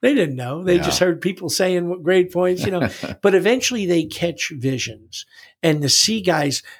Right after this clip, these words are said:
Speaker 1: uh, Gary Barber was a young man who, he was academically ineligible for a semester, and he's now Doctor Barber.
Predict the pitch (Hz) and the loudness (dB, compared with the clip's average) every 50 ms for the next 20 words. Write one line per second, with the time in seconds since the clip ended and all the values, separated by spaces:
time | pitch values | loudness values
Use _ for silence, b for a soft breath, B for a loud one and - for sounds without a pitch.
0 | B B - 151 135 139 160 156 160 170 165 139 127 160 180 202 233 233 190 170 | B B -2 0 2 2 2 4 4 4 2 2 2 2 2 2 2 2 2 2
1 | 151 127 131 156 151 156 151 156 156 156 156 156 170 165 139 147 170 160 - B | 2 2 0 -2 -2 -4 -4 -4 -4 -4 -2 -2 -2 0 2 2 2 0 -2 B
2 | B B B - - 214 190 156 156 156 165 - 185 165 175 180 185 180 185 190 | B B B -4 0 2 2 2 2 2 0 0 0 2 2 2 2 0 0 0
3 | 190 190 185 190 196 214 233 180 160 151 139 123 - - 151 127 - - 160 147 | 2 2 2 2 2 0 -2 -4 -6 -6 -6 -8 -8 -8 -6 -4 -2 -2 -2 -2
4 | 139 135 - - 185 175 175 160 143 170 175 180 190 170 - 165 180 190 - - | -2 -2 -4 -4 -4 -2 -2 -2 0 0 0 0 0 0 -2 -2 -2 -2 -4 -6
5 | 135 120 - 123 120 113 - - - - | -8 -6 -6 -6 -6 -8 -10 -14 -18 -20